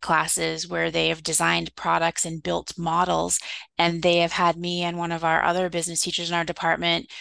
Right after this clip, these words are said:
um, give them critique on how the pricing would work or how they would, um, market it to different customers.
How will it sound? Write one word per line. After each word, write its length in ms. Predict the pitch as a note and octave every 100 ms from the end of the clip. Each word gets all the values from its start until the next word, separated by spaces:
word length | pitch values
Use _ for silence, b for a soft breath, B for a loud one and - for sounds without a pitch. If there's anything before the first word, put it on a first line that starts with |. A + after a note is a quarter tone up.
| B B -
um, 440 | E3+ E3 E3 D#3+ _ -
give 200 | F3 F3
them 300 | F3+ F3 F3
critique 480 | - - C4+ B3+ -
on 560 | - F3 E3+ E3+ E3 E3 B B B
how 540 | - F3 E3+ E3 E3 E3 _
the 80 | -
pricing 440 | - E4 D4 F#3
would 200 | E3 D#3+
work 360 | E3 E3 - -
or 280 | - E3+ D#3+
how 360 | E3+ F#3+ F#3 F3+
they 320 | F3+ F3 F3
would, 560 | F3 E3+ E3+ F3 E3 F3
um, 480 | - F3+ E3+ E3+ E3 - -
market 420 | F3 F#3+ - F#3
it 240 | F3+ -
to 120 | - F#3+
different 280 | F3+ F3+
customers. 540 | - C4 - C#4+ -